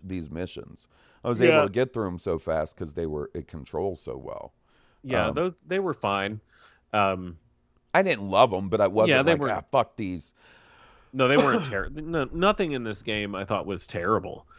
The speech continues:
Speaker 1: No,
Speaker 2: In
Speaker 1: I
Speaker 2: terms of, like, "Ugh, I'm tired of doing this." Like, at worst, like, the open world activities, some of them were more like B minuses for me, some of them.
Speaker 1: Yeah.
Speaker 2: Like that one maybe, and the, um,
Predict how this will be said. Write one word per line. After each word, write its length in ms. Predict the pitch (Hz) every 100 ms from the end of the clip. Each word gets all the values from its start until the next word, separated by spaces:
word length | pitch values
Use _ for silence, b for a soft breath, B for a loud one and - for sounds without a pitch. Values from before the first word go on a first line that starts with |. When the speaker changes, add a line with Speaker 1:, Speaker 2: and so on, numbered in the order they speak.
| B
Speaker 1:
No, 340 | 165 175 151
Speaker 2:
In 80 | 127
Speaker 1:
I 60 | 147
Speaker 2:
terms 340 | 131 117 104
of, 120 | 110
like, 240 | 101 101 95
"Ugh, 220 | 107 110 -
I'm 140 | 113 101
tired 300 | 110 107 104
of 120 | 92
doing 260 | 104 104 101
this." 300 | 95 87 -
Like, 320 | 101 92 - B B B B B 139
at 180 | 139
worst, 500 | 131 135 165 143 - _ -
like, 320 | 120 107 - -
the 380 | 113 107 92 -
open 320 | 120 120 117
world 280 | 110 107 107
activities, 640 | 98 - 113 101 104 101 92
some 400 | - - 113 107
of 140 | 92
them 180 | 104 98
were 140 | 98
more 240 | 95 95 92
like 280 | 90 90
B 160 | 95 104
minuses 600 | 95 87 101 98 117 107
for 100 | 120
me, 320 | 120 117 117 117
some 280 | - 107 110
of 100 | 117
them. 280 | 123 120 123
Speaker 1:
Yeah. 460 | 139 143 98 78 65 -
Speaker 2:
Like 140 | 98
that 220 | 110 101 95
one 140 | 104
maybe, 520 | 101 98 98 95 95
and 180 | 92 90
the, 220 | 90 87
um, 440 | 67 90 85 82